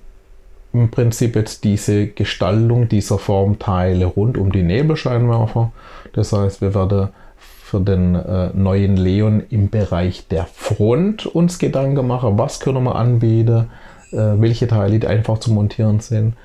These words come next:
Im Bereich, äh, Seitenschweller werden wir was machen, ähm,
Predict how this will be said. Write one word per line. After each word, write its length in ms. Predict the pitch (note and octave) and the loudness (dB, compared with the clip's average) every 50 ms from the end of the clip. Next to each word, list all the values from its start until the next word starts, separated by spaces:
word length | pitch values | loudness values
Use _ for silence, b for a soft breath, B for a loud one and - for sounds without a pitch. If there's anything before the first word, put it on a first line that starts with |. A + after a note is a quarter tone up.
| B B B B B - | B B B B B -4
Im 220 | - A#2+ A2 G2+ | 0 2 2 2
Bereich, 640 | - G#2+ F#2+ F#2+ F#2+ F2+ F2 F2+ F2+ - - - - | 2 2 0 2 0 0 2 0 -2 -4 -6 -8 -4
äh, 300 | - G2 F#2 F#2 F#2+ E2+ D2 - - E2 - | -2 -2 0 0 0 -2 -4 -4 -6 -6 -6
Seitenschweller 920 | - - - - G2+ B2+ - - F#3 E3+ - - D3 C3 C3+ C#3 C#3 B2 A2+ | -6 -4 -2 -2 0 0 0 0 -2 -2 0 0 -2 0 0 0 0 0 0
werden 200 | A2+ A#2 B2+ B2 | 0 2 2 2
wir 220 | B2 A#2 A2+ A2 | 2 2 2 2
was 220 | A#2 A#2 A2+ - B2 | 0 -2 -2 -2 0
machen, 480 | A2+ G#2+ G#2+ - A2+ A2 A2+ A2+ A2+ B B B B B B B - | 0 0 0 0 2 2 2 0 0 B B B B B B B -4
ähm, 580 | - G#2+ G#2 G#2 G2+ G2+ G#2 G2+ G2+ G#2+ D3+ | -2 0 2 2 2 2 2 0 0 -2 -4